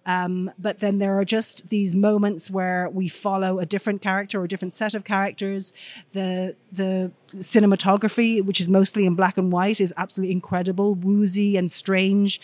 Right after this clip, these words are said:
um, and slightly edged in surreality always. Um, there are entire sequences which are just a character,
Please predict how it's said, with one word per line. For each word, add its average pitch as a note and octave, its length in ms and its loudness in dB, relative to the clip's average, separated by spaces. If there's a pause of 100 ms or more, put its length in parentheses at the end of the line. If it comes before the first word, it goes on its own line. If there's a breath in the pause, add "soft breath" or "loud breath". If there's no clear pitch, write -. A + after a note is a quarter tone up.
(320 loud breath)
um, F3+ 300 0
and F#3 140 0
slightly G#3 500 2
edged G3 280 0
in G3 80 4
surreality F#3+ 840 0
always. F#3+ 600 0 (400 loud breath)
Um, F#3+ 200 2
there F#3+ 140 2
are G3 40 2
entire G#3 420 2
sequences G3+ 560 -2
which G3 140 -2
are F#3+ 60 0
just F#3 240 -6
a F#3+ 60 -8
character, F#3+ 440 -2